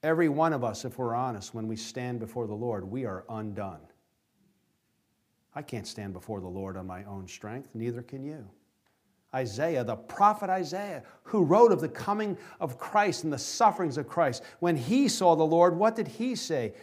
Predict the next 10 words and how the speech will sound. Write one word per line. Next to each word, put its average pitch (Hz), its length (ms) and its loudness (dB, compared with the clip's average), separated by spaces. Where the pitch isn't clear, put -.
"Behold, 185 840 8
I 190 200 8
am 165 440 2
undone. 120 800 -2
I 151 60 0
cannot 147 420 0
stand 135 440 -4
in 123 100 -6
his 117 160 -10
presence." - 800 -14